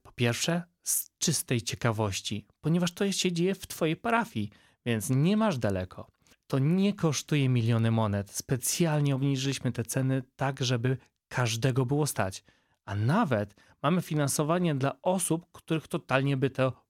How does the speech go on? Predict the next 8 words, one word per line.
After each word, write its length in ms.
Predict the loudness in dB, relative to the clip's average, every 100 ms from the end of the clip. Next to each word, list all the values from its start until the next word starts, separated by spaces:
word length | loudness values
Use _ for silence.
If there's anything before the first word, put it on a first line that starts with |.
| _
przekraczało 720 | -4 -2 0 -2 2 2 2
po 80 | 0
prostu 360 | -4 -4 -2 -2
możliwości. 760 | -2 -2 -2 -2 -2 -6 -8 -10 -20 _ _ -2
Więc 300 | 0 0 -4 -14 _
nie 260 | 0 2 2
masz 240 | 0 -2
wymówek. 680 | 0 2 2 2 0 -4 -8